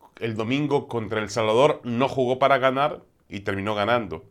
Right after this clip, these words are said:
gracias a las bondades del torneo. México ha mostrado grandes deficiencias defensivas, pero en doscientos setenta minutos de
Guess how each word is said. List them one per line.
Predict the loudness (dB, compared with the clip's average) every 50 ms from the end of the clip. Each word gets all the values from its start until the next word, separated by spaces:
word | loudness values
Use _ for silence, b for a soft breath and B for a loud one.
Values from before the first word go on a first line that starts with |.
| _ _ _
gracias | -4 0 2 2 2 2 2 -6 -4 -2
a | -4
las | -4 -4
bondades | -4 -6 -4 0 0 0 2 0
del | -2 -6 -4
torneo. | -4 -4 -4 -2 -2 -2 0 -2 -2 B B B B B B B B
México | -4 -4 -2 -2 -2 -4 0 0 0
ha |
mostrado | 0 0 -4 -2 0 2 2 2 2 0 -2
grandes | 0 4 4 4 4 4 0 -4 -4 -4 -4 -4 -6 -12 -12 -8 -8
deficiencias | -8 -8 -6 -8 -8 -4 -2 -2 -2 -2 -4 -4 -4
defensivas, | -4 -4 -4 -6 -6 -4 -4 -4 2 2 2 2 0 -4 B B B B B B B
pero | -2 0 2 2 2
en | 0 2
doscientos | 2 0 0 0 0 0 0 0 0 -4 -2
setenta | -2 -4 -2 -2 -2 -2 -2 2 2 2
minutos | 2 2 0 0 0 0 0 0 -2 -2 -2 -2 -8 -8 _ _ _ _ _ -20 b b b b b b b b
de | -16 -4 4 4 6 6 4 2 -4 -12